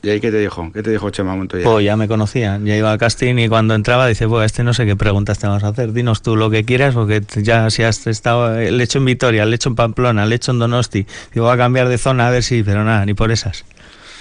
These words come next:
Speaker 1: Bueno, nunca lo descartas, ¿no? Todavía tienes tiempo y margen
Speaker 2: Sí,
Speaker 1: para
Speaker 2: va.
Speaker 1: próximas ediciones.
Speaker 2: Habrá que intentarlo, una más por lo menos.
Speaker 1: Oye, ¿te das cuenta de que lo tuyo tiene un mérito espectacular, eh, Abel? Por una parte,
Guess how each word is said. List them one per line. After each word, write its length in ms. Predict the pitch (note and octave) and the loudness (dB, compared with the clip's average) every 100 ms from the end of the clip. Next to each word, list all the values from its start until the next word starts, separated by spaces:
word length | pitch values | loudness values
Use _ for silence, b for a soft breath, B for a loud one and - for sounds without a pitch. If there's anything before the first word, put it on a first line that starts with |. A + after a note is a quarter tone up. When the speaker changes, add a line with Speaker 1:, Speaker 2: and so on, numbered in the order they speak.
| B B B B | B B B B
Speaker 1:
Bueno, 200 | A#2+ A#2 | -2 0
nunca 220 | A2+ A#2+ | 0 0
lo 80 | A#2 | 0
descartas, 520 | A2 - A2+ F#2+ F#2 | 0 0 -4 -4 -4
¿no? 120 | A2 | -4
Todavía 320 | B2 A2 G#2+ G#2 | 0 0 2 0
tienes 240 | G#2+ G#2+ | 0 -2
tiempo 220 | A2+ G#2 | -2 -2
y 60 | G#2 | -2
margen 360 | G2+ - D#2+ - - _ - | -2 -4 -10 -10 -20 _ -14
Speaker 2:
Sí, 380 | - F3+ C#3 F#2 - | -4 0 0 0 -6
Speaker 1:
para 140 | - G#2+ | -4 -4
Speaker 2:
va. 60 | |
Speaker 1:
próximas 360 | G#2+ G#2 G#2+ G#2 | -2 -4 -4 -2
ediciones. 600 | G#2 F#2 G2 F2+ - - - | -4 -2 -6 -6 -12 -20 -10
Speaker 2:
Habrá 320 | A#2+ A#2+ B2+ | -2 0 2
que 60 | A2+ | 0
intentarlo, 500 | G2 G#2 A#2+ G#2+ G#2+ | 0 0 0 0 0
una 160 | A2+ | 0
más 180 | A2+ B2 | 0 -2
por 140 | - | -2
lo 100 | A2+ | 0
menos. 380 | A2+ B2+ C3 - B B B B B B B B | 0 0 -2 -4 B B B B B B B B
Speaker 1:
Oye, 160 | - A#2+ | -4 0
¿te 80 | C3+ | 0
das 120 | D#3+ | 0
cuenta 240 | G3 F#3 | 0 0
de 140 | E3+ D3+ | 0 0
que 280 | C3 B2 A#2 | 0 2 2
lo 100 | A2+ | 2
tuyo 200 | C#3 C#3 | 2 0
tiene 140 | C3+ | 0
un 40 | C3 | 0
mérito 240 | B2+ B2+ | 0 -2
espectacular, 680 | A#2 A#2+ G#2 G#2+ A2 A#2+ F#2 | -4 -4 -4 -4 -2 -2 -2
eh, 180 | F#2 - | -6 -10
Abel? 300 | - G#2 G2+ | -6 -2 -2
Por 140 | - A#2 | -2 0
una 180 | C#3 B2 | 0 0
parte, 440 | C#3 - D#3 C3 | -2 0 -2 -2